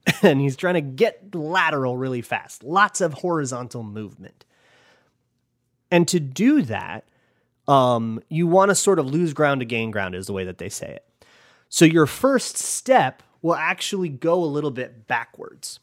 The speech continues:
This is why he stepped on Cousins' foot the other time too. And he's just the unluckiest dude, right? Um, and that step was, I think, a little bit too far back, which was the note that I said at the time. But that, that th-, this is kind of the same deal.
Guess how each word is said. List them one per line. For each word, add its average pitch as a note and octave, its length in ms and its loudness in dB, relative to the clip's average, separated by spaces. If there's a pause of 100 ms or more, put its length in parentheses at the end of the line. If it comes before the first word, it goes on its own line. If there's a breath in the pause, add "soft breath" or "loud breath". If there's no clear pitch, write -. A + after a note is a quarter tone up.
This D#3+ 160 0
is F3 140 -2
why D#3 180 4
he D3+ 100 -6
stepped - 400 -4
on B2 160 -4
Cousins' A2+ 540 -10
foot - 220 0
the A#2+ 100 -6
other G#2 160 -8
time G2 300 -12
too. B2 280 -2 (960)
And C3+ 120 2
he's B2+ 140 0
just C3 200 -4
the C3+ 100 0
unluckiest C3 580 -4
dude, B2 240 -2
right? G#2+ 280 -6 (560 soft breath)
Um, A2 600 2
and F#3+ 140 4
that G3 200 2
step F#3 300 0
was, D#3+ 160 2
I C#3+ 60 0
think, C#3 160 -8
a C3 40 -4
little C3 160 -4
bit A2 120 -16
too B2 180 -10
far C3+ 240 -2
back, C3+ 300 -2
which - 180 -16
was G2 200 -8
the A2 100 -10
note A2 220 -8
that G#2+ 100 -14
I G#2+ 60 -14
said A2 200 -10
at G#2 80 -14
the - 80 -20
time. C3 300 -4
But A2+ 160 -10
that, B2+ 200 -2
that D#3+ 280 -2
th-, F3+ 220 -2
this G3 200 -2
is E3 80 -10
kind E3+ 200 -2
of C3 60 -6
the B2+ 80 -6
same B2 300 -4
deal. G#2+ 240 -16